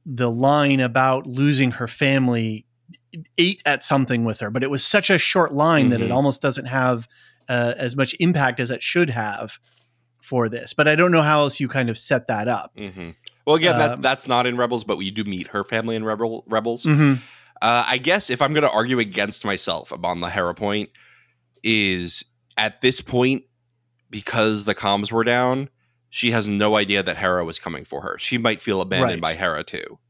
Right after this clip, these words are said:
Speaker 1: Right.
Speaker 2: So
Speaker 1: And
Speaker 2: I
Speaker 1: she just
Speaker 2: think ma-,
Speaker 1: lost her
Speaker 2: and, and
Speaker 1: master.
Speaker 2: Right.
Speaker 1: She thinks
Speaker 2: And who,
Speaker 1: she's lost
Speaker 2: who's
Speaker 1: her
Speaker 2: Zeb?
Speaker 1: master.
Speaker 2: Where's Zeb, rather?
Speaker 1: Right.
Speaker 2: Uh, <laughs> he's just M I A. I don't know why they brought him into The Mandalorian just to not have him here. I'm
Speaker 1: So,
Speaker 2: sure
Speaker 1: oh,
Speaker 2: he'll show up by the end of the se-, season.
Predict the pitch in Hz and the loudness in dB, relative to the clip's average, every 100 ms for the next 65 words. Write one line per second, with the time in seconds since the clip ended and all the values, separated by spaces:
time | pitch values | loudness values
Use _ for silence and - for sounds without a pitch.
0 | _ _ 135 123 - - - _ _ _ | _ _ -8 -8 -10 -16 -16 _ _ _
1 | _ _ _ - - 92 160 139 175 175 | _ _ _ -8 0 2 4 4 4 4
2 | 165 147 151 139 117 101 - 113 131 _ | 4 4 2 4 2 -2 -8 -10 -12 _
3 | _ 107 95 80 160 190 127 131 120 160 | _ -2 0 2 2 2 4 0 4 4
4 | 160 123 123 117 123 135 _ _ _ 110 | 4 4 4 2 -2 -12 _ _ _ 0
5 | 123 151 131 110 104 104 101 95 101 127 | 2 2 2 2 2 2 2 2 2 0
6 | 117 135 - _ - 95 92 95 110 - | 0 -4 -10 _ 0 2 2 0 -4 -4
7 | - 120 - - 143 156 127 120 - 104 | -2 -2 -4 -14 -8 -6 -4 -6 -4 0
8 | 113 107 95 87 92 95 107 110 104 104 | 2 2 0 0 -2 0 0 2 2 2
9 | 104 104 104 101 98 95 92 95 92 95 | 2 2 0 -2 -4 -8 -8 -6 -4 -4
10 | 92 95 92 - 90 92 95 92 90 92 | -4 -6 -8 -10 -8 -6 -4 -6 -8 -8
11 | 90 87 - - - - 101 262 247 151 | -8 -10 -16 -20 -16 -4 2 4 6 4
12 | 127 127 - 117 110 104 101 101 98 90 | 4 2 2 2 2 0 0 0 -2 -8
13 | - 98 - 98 90 92 92 | -6 -6 -6 -8 -8 -8 -10